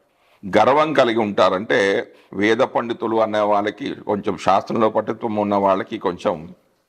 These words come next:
పొగరు, అహంకారం కూడా కొంచెం ఉంటుంది. ఆడంబరం లేని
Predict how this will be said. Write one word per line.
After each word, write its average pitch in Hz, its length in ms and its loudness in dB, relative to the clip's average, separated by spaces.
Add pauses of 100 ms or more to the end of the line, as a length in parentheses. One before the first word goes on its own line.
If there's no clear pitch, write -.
పొగరు, 107 260 4
అహంకారం 95 600 2
కూడా 92 160 -2
కొంచెం 92 340 -4
ఉంటుంది. - 560 -2 (1500)
ఆడంబరం 139 680 2
లేని 127 400 0